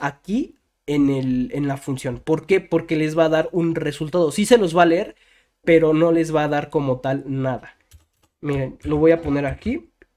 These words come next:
<clears throat> No me va a dar error, pero no me va a dar ningún resultado. Vamos a ponerle dos por dos. ¿Por qué cero? Pues básicamente tú me estás diciendo, este,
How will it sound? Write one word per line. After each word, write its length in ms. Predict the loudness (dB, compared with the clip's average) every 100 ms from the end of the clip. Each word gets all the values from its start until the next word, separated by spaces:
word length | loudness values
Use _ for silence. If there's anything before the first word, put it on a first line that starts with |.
| _ _ _ _ _ -16
<clears throat> 140 | -6
No 200 | 0 4
me 120 | 4
va 80 | 4
a 40 | 2
dar 160 | 0
error, 480 | 0 0 0 0 -6 _ _ _ _ _ _
pero 220 | 2 4
no 120 | 6 4
me 120 | 4
va 80 | 0
a 40 |
dar 140 | -2
ningún 240 | -4 -4 -6
resultado. 640 | -8 -10 -4 -2 -2 -4
Vamos 220 | -8 -8 -8
a 100 | -6
ponerle 440 | -6 -6 -4 -4
dos 240 | -2 -2
por 220 | -4 -12 -12
dos. 280 | -16 -20 -20 _ _ _ _ _ _ _ _ _ _ _ _ _ _ _ _ _ _
¿Por 160 | -4 4
qué 120 | 4
cero? 300 | 4 -2 -6 _ _ _ _ -12 -2
Pues 140 | 2
básicamente 680 | 2 0 0 0 0 0 -2
tú 140 | -2
me 100 | -2
estás 280 | 0 0 0
diciendo, 580 | -4 -6 -6 -6 -8 -14 _ _ _ _ _ -8
este, 640 | -4 -4 -4 -4 -2 -4